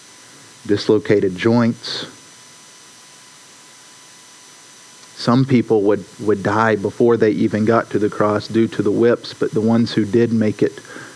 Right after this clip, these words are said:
to the cross typically would die by suffocation.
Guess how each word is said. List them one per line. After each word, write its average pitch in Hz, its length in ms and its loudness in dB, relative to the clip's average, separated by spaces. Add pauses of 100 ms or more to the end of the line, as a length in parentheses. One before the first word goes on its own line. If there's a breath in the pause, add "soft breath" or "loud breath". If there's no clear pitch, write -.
(160)
to 117 100 0
the 101 120 2
cross 107 520 -2
typically 123 560 -2
would 101 160 0
die 101 240 -2
by 98 180 -2
suffocation. - 760 -4